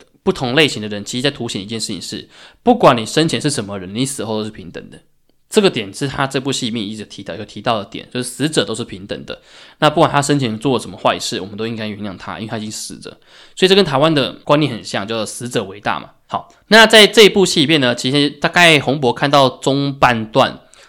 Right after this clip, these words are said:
其实大概就有察觉到他到，到最后铺的结局了。他相信如果大家看完这部电影，应该中间就已经发现了，就是最终应该他的爸爸应该就会过世，哦，那最终他可能毕业典礼，所谓的毕业典礼是送葬人本身学到一个精髓，就是他要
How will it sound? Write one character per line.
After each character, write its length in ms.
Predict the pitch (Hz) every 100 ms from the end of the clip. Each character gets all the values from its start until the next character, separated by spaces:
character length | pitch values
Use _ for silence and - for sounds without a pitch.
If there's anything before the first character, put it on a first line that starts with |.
| _ _
其 200 | - 139
实 20 |
大 100 | 151
概 120 | 160
就 140 | 160
有 120 | 120 -
察 340 | - 113 117
觉 140 | 123
到 140 | 113 120
他 120 | 120
到， 160 | 120 127
到 140 | 131
最 140 | 123 123
后 100 | 117
铺 240 | - 117
的 80 | 110
结 280 | 104 - 92
局 220 | 110 76
了。 100 | 64
他 140 | - 123
相 140 | 143
信 100 | 147
如 100 | 139
果 80 | -
大 80 | 120
家 120 | 120
看 160 | -
完 80 | 113
这 80 | 110
部 100 | 110
电 100 | 113
影， 60 | 101
应 60 |
该 100 | 110
中 180 | 104 113
间 160 | 113 107
就 120 | 107
已 20 |
经 100 | 110
发 280 | 107 95 95
现 180 | - 90
了， 80 | 71
就 180 | - 127
是 180 | 139 131 - - - _
最 160 | 175
终 200 | 147 135
应 60 | 131
该 100 | 127
他 80 | 123
的 100 | 113
爸 160 | 127
爸 100 | 110
应 60 | 104
该 120 | 107
就 100 | 104
会 60 | 101
过 240 | - 92
世， 260 | - - - -
哦， 140 | 82
那 140 | 113 113
最 140 | 113
终 180 | 110 107
他 140 | 113
可 100 | 110
能 100 | 95 92
毕 140 | 113
业 80 | 110
典 220 | 107 104
礼， 100 | 104
所 140 | -
谓 60 | 110
的 80 | -
毕 300 | - 175 170
业 100 | 160
典 100 | 120
礼 60 |
是 80 | 113
送 180 | 127 127
葬 140 | 127
人 100 | 107 98
本 100 | 101
身 240 | - 117 120 _ _
学 200 | - -
到 80 | 120
一 40 | 131
个 120 | 113
精 300 | 107 131 127
髓， 200 | 127 92
就 80 | 117
是 20 |
他 160 | 113
要 80 | 110